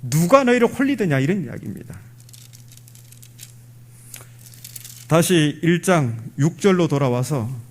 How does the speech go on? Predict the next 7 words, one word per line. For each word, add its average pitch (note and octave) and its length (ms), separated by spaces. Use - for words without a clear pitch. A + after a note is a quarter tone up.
바울은 C#3+ 560
"참 C4 400
놀라운 G#3 500
일입니다." E3+ 720
이렇게 G#3+ 220
말을 A#2 260
시작해요. A2+ 440